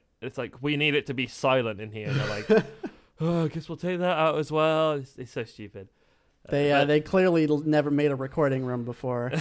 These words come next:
Speaker 1: <laughs> No. It, it's been kinda cool making a studios, I guess. It's all the equipment we had before, but it's just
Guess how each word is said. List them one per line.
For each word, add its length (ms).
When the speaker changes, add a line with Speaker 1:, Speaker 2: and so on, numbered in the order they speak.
Speaker 1:
<laughs> 300
No. 400
It, 200
it's 140
been 140
kinda 280
cool 500
making 280
a 60
studios, 420
I 60
guess. 340
It's 180
all 100
the 100
equipment 420
we 80
had 180
before, 340
but 140
it's 120
just 220